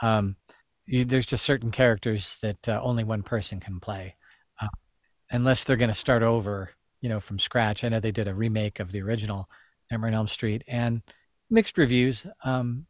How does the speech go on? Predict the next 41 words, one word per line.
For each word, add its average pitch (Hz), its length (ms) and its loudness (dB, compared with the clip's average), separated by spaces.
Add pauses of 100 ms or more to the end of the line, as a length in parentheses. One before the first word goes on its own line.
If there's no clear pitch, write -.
I 143 100 0
heard 131 220 2
good 120 160 0
things 120 180 -2
about 120 180 -2
it. 120 60 -4
I 107 40 -4
heard 110 140 -4
bad 107 180 -4
things 107 200 -6
about 107 240 -4
it. - 120 -6 (420)
But, 123 300 2
uh, 120 240 4
most 139 300 6
people 147 280 2
just 139 240 -2
couldn't 147 400 0 (480)
get 135 200 0
past 139 400 0
that 135 100 -2
it 139 80 -4
wasn't 135 260 -2
Robert 165 240 0
Englund, 170 340 -6 (600)
you 107 140 -10
know, 123 220 0
and 120 420 0 (300)
I've 117 240 0
heard, 120 340 4
uh, 104 580 2
uh, 110 100 -4
Robert 117 260 2
Englund 113 340 2
had 107 100 -2
said 117 280 0
if 113 120 -6
they 127 120 -2
were 113 120 -2
gonna 117 240 -2
reboot 117 580 -4